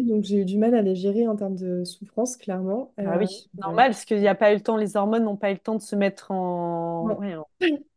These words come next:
Speaker 2: route, quoi. Donc, euh,
Speaker 1: Non.
Speaker 2: t'as pas eu ton endorphine naturelle.
Speaker 1: Non,
Speaker 2: Enfin,
Speaker 1: pas
Speaker 2: t'as
Speaker 1: du
Speaker 2: pas eu
Speaker 1: tout.
Speaker 2: ta morphine naturelle qui est
Speaker 1: Non.
Speaker 2: l'endorphine.
Speaker 1: Mm, pas du tout. Donc, du coup, euh,
Speaker 2: Mm.
Speaker 1: l'eau, euh, m'a beaucoup, beaucoup aidée à reprendre la force et, euh,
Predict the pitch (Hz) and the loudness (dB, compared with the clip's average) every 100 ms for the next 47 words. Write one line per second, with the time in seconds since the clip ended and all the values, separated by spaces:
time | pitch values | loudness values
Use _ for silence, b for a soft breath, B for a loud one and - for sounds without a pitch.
0 | _ 240 311 - 208 175 _ 185 180 - | _ 2 2 2 0 0 _ -8 -8 -6
1 | 190 233 220 220 208 - - 226 294 311 | 0 2 2 2 -2 -6 -6 0 6 6
2 | 311 294 254 254 262 262 - 262 254 247 | 6 4 4 6 6 4 2 4 4 2
3 | 262 208 180 - _ - 233 233 226 262 | 2 0 0 -6 _ 2 6 6 8 8
4 | 285 254 277 254 254 233 220 233 233 - | 8 6 6 6 6 4 4 4 0 -4
5 | 247 226 202 202 196 214 220 220 196 196 | -4 -2 -2 -2 0 0 0 0 -2 0
6 | 214 - - - _ _ 262 247 - _ | -2 -2 -12 -14 _ _ 4 4 0 _
7 | - 233 240 247 - 262 240 214 208 208 | -2 0 0 -4 0 2 2 0 -2 -2
8 | 254 233 220 220 262 208 202 185 185 220 | 2 4 6 4 6 4 2 -2 -2 -8
9 | - 240 240 240 226 226 226 202 196 - | -8 -6 -4 -2 2 4 4 2 -2 -2
10 | 220 202 202 233 233 - 208 185 180 180 | 2 2 2 -2 -2 -4 -2 0 -2 -4
11 | 180 | -4